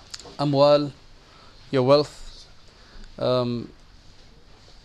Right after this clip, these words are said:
<clears throat> somebody said, yeah, verily your wealth and your children are a fitna, because they have the propensity to distract you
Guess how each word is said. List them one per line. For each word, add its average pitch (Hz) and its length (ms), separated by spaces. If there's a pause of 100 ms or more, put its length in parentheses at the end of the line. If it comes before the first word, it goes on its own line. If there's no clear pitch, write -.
(960)
<clears throat> 165 100 (800)
somebody 127 340
said, - 180
yeah, - 840 (1600)
verily 180 340
your 160 180
wealth 175 520 (840)
and 147 180
your 139 100
children 147 480
are 135 160
a 127 40
fitna, 101 420 (280)
because 156 360
they 151 160
have 165 240
the 165 80
propensity 147 720
to 143 140
distract - 580
you 117 200